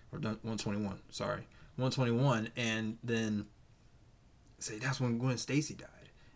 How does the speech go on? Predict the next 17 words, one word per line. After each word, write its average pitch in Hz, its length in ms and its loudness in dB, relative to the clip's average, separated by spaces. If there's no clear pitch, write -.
I 165 120 8
have 170 320 8
that 135 240 4
book. 101 340 0
I 110 140 2
don't 107 220 0
really 98 260 -2
have 95 220 -2
that 90 180 -4
book. 95 240 -4
I'm 98 120 -4
just 95 140 2
saying 110 240 2
<laughs> - 140 2
an 156 80 12
example, 123 680 6
but 110 280 2